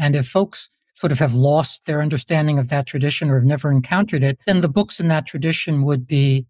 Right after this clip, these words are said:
Dostoevsky and Camus and Orwell and Kafka. So there, there's, I think if one were to look up the existential literary tradition, you'd find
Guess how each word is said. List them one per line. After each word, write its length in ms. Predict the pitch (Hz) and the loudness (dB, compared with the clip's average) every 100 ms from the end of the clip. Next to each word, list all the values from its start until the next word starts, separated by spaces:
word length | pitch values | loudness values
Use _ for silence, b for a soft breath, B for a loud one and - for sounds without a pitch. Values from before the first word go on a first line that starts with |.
| _ - | _ -2
Dostoevsky 960 | 135 131 - 147 143 - - 143 131 127 _ _ _ | 0 0 -2 -2 -2 -4 -4 0 0 -2 _ _ _
and 220 | - 139 123 | 0 0 0
Camus 680 | 151 139 139 139 135 139 143 _ | 0 2 2 2 2 0 -6 _
and 220 | 135 135 | -2 0
Orwell 720 | 185 160 139 135 135 135 131 165 | 0 0 0 2 2 2 0 -2
and 160 | 135 127 | -2 -2
Kafka. 540 | - 135 - - 127 B B B | 0 -2 -2 -2 -2 B B B
So 140 | 208 | 0
there, 220 | 247 233 | 2 0
there's, 280 | 220 233 208 | 0 -2 -2
I 120 | 226 | -4
think 260 | 170 220 180 | -2 -2 -2
if 120 | 160 | -2
one 300 | 156 160 160 | -2 0 0
were 140 | 151 143 | -2 -2
to 80 | |
look 220 | 139 160 170 | 0 -2 -2
up 160 | 143 _ _ _ _ | -4 _ _ _ _
the 140 | 175 | -8
existential 640 | 180 139 156 - 165 147 160 | -6 -4 -4 0 0 2 0
literary 380 | 143 147 143 139 | 0 0 0 -2
tradition, 520 | - 147 175 - 147 | -4 -4 -2 -2 -2
you'd 180 | 147 139 | -2 -4
find 480 | - 170 165 160 | -2 2 2 0